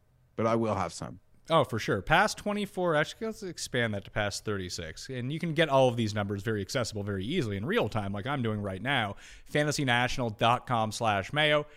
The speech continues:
Speaker 2: Get you that twenty percent off, so it's eight bucks for the week. And then you get into the draw as well if you do the other things, uh, for a free annual membership. The best putters on bent grass greens coming into this tournament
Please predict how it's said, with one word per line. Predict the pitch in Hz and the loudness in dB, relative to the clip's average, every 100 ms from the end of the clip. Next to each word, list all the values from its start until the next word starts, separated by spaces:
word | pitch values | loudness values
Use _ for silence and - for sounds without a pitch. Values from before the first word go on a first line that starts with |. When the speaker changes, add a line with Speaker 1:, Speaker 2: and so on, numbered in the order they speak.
| - - | -12 0
Speaker 2:
Get | 151 - | 0 2
you | 143 | 2
that | 135 | 2
twenty | - 135 123 | -2 -4 -2
percent | 127 135 120 | -2 -2 2
off, | 117 117 - | 4 2 0
so | 98 | -6
it's | 90 - | -8 -10
eight | 113 - | -8 -4
bucks | 113 - | -4 -6
for | - | -8
the | 101 | -4
week. | 113 185 - - - | 0 0 -2 -12 -4
And | 151 | 0
then | 151 | 0
you | 143 | 2
get | 143 | 2
into | 131 120 | 0 -4
the | 113 | -2
draw | 120 117 | 2 4
as | 110 | 4
well | 190 196 | 2 0
if | 113 | 0
you | |
do | 107 104 | -2 0
the | 113 | 0
other | 156 147 | 0 0
things, | 123 113 110 110 - - - | 0 0 0 -2 -6 -14 -2
uh, | 107 101 | 4 4
for | 120 113 | 4 0
a | |
free | - 120 | 2 0
annual | 117 170 180 104 | 2 0 2 0
membership. | 95 92 85 - 82 | 0 -4 -8 -12 -10
The | - | -8
best | 98 175 147 - - - | 4 4 4 0 -12 0
putters | 180 156 98 92 - | 4 4 2 -4 0
on | 143 127 98 98 | 2 4 2 4
bent | 156 185 - - | 4 4 -8 2
grass | 151 151 143 | 6 6 4
greens | 117 107 110 - - - - - - - - - | 4 6 6 4 0 -6 -8 -12 -18 -20 -20 2
coming | 147 151 151 | 4 4 2
into | 151 | 2
this | 151 - | 0 0
tournament | 127 117 117 | 0 0 -2